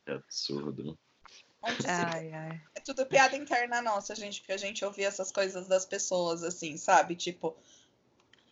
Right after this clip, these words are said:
Speaker 1: O dia
Speaker 3: Sim.
Speaker 1: inteiro.
Speaker 2: Pra quem curtiu um pouquinho da nossa experiência como G R, a gente, assim,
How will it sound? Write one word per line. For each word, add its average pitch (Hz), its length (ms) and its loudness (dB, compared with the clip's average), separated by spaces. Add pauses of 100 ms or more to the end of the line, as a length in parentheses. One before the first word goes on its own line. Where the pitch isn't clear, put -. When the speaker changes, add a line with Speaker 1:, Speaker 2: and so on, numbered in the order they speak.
(600)
Speaker 1:
O 87 120 0
dia 82 140 2
Speaker 3:
Sim. 80 120 4
Speaker 1:
inteiro. 76 360 2 (340)
Speaker 2:
Pra 233 120 6
quem 240 220 6
curtiu 247 460 4
um 220 120 12 (240)
pouquinho 220 540 -4
da 208 80 6
nossa 202 240 4
experiência 208 640 2
como 196 320 6
G 214 100 4
R, 190 320 10
a 196 60 10
gente, 196 480 0 (480)
assim, 180 580 0